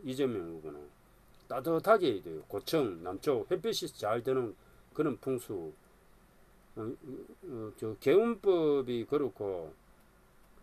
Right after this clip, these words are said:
어, 육십삼 년생이니까 북동쪽으로 머리를 두고 자면 안 됩니다. 남쪽으로 머리를 두고 자야 돼요.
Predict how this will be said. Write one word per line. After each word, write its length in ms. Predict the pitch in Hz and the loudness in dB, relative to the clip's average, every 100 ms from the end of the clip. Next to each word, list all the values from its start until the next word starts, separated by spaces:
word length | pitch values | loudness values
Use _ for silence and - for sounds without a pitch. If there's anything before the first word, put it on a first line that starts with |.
| - - - - | -20 -20 -20 -8
어, 200 | 104 107 | -6 -2
육십삼 640 | 175 180 196 165 - 151 | -2 2 2 2 0 2
년생이니까 640 | 180 190 160 139 120 104 98 | 4 4 2 0 -2 -4 -4
북동쪽으로 720 | 214 214 240 226 233 214 170 | -4 2 2 4 4 4 4
머리를 400 | 120 151 143 104 | 4 2 0 -4
두고 220 | 110 104 | -8 -6
자면 300 | 98 95 92 | -6 -6 -8
안 100 | 78 | -12
됩니다. 240 | 80 80 76 | -14 -12 -10
남쪽으로 560 | 82 107 240 240 202 | -6 -2 0 4 4
머리를 340 | 110 101 95 80 | 2 -2 -6 -10
두고 180 | - 76 | -14 -14
자야 160 | 73 69 | -14 -16
돼요. 1200 | 71 71 71 - _ - _ _ - - - | -18 -20 -20 -20 _ -20 _ _ -20 -20 -20